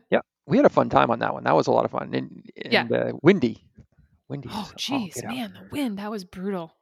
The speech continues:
Speaker 1: Um, oh, and that's where the, uh, runner down was. The, the young lady that hurt her knee, that I had to give up
Speaker 2: Oh,
Speaker 1: my,
Speaker 2: yeah.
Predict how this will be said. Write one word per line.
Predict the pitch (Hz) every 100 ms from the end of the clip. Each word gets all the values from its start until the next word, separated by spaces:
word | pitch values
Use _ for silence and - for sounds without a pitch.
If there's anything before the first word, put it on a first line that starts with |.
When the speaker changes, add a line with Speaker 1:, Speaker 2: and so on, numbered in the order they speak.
| _ _ - - 131
Speaker 1:
Um, | 113 110 107 104 - _ _ _
oh, | 165 139
and | 127
that's | 160 -
where | 143
the, | 131 127 127
uh, |
runner | 117 139 127
down | 139 233
was. | - - - - - - - - _ _ _ _ _ _ _ _ _ _ _ _ _ _ _ _ - - -
The, | 120 117 117 117 - _
the | 117
young | 120
lady | 120 120
that | 117
hurt | 117 120
her | 120
knee, | 160 - - - _ _ _
that | 123 123 - - 127
I |
had | 113 113
to |
give | 127 120
up | 359
Speaker 2:
Oh, |
Speaker 1:
my, | 117 117
Speaker 2:
yeah. | - 339